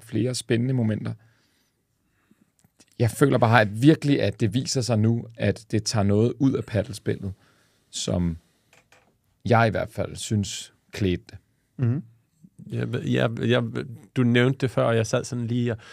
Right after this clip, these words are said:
Speaker 3: og tykkede lidt på det, fordi al sport, vi har set, øh, nu snakker jeg primært om catchersport, fordi en fodboldkamp er stadigvæk to gange femogfyrre minutter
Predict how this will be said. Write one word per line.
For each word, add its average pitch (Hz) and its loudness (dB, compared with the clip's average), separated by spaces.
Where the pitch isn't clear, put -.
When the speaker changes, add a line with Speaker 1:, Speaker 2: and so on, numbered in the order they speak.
Speaker 3:
og - -6
tykkede 127 0
lidt 113 -4
på 117 -6
det, 113 -6
fordi 110 -4
al 147 2
sport, - -4
vi 117 -6
har 104 -2
set, - -6
øh, 101 -2
nu 110 0
snakker 98 -2
jeg 95 -4
primært 107 -4
om 98 -8
catchersport, - -8
fordi 101 -10
en 92 -8
fodboldkamp 95 -4
er - -14
stadigvæk 92 -6
to - -8
gange 95 -6
femogfyrre 92 -10
minutter 95 -2